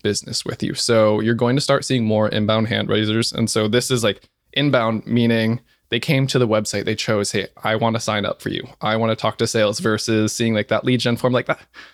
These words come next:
I don't really consider that inbound. Like, that's kind of this murky middle ground where it's, I mean, look at the conversion rates compare. That's a whole conversation in and of itself. But I would look at those demo signups from, again,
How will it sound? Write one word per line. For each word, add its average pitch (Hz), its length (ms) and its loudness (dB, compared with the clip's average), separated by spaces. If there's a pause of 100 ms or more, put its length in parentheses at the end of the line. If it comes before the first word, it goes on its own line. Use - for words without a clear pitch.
(260)
I 160 100 0
don't 196 140 -2
really 175 160 4
consider 147 380 2
that 113 260 2
inbound. 123 640 2
Like, 120 220 0
that's 123 160 -2
kind 135 160 -2
of 117 40 -4
this 117 140 -10
murky 117 400 0 (140)
middle 120 260 4
ground 117 360 2
where 107 280 4
it's, - 400 -6 (180)
I 131 60 -4
mean, 110 160 0
look 120 100 -2
at 113 60 -2
the 104 80 -2
conversion 110 340 0
rates 107 160 0
compare. 107 320 2
That's 107 160 0
a 123 60 2
whole 113 140 0
conversation 110 600 0
in 113 120 -2
and 110 120 0
of 107 100 0
itself. - 440 0 (540)
But 131 120 4
I 123 120 4
would 135 80 4
look 147 200 2
at 135 280 4
those 117 400 4
demo 120 240 2
signups 117 360 -2
from, 113 300 0
again, 113 240 0